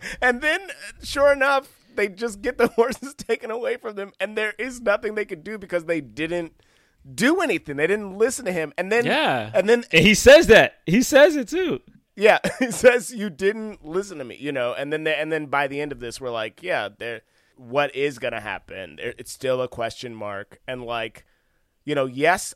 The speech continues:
Speaker 1: I think, yes, people need to, and who, and this movie, I guess, is a fictional, I mean, sorry, this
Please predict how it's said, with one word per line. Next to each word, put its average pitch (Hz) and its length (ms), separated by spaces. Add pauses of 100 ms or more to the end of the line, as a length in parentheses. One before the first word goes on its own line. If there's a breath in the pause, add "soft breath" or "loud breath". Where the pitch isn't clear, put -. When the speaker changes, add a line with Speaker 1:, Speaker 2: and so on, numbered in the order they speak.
Speaker 1:
I 202 80
think, 175 240
yes, 123 360
people 139 340
need 127 180
to, - 100
and 151 160
who, 151 260
and 123 240
this 143 240
movie, 110 420
I 104 100
guess, 90 260
is 101 80
a 107 60
fictional, 92 680 (100)
I 127 40
mean, 131 100
sorry, 117 200
this 117 200